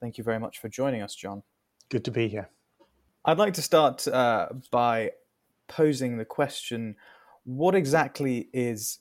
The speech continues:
Speaker 1: the value of humanities to medicine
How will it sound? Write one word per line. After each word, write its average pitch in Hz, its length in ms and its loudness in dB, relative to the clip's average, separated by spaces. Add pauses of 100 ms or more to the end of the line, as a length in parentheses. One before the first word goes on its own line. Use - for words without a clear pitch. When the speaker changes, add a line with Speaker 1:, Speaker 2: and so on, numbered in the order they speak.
(140)
Speaker 1:
the 117 160 -8
value 117 680 2
of 107 260 -4 (100)
humanities 131 1120 -4
to - 120 -12
medicine 104 600 -8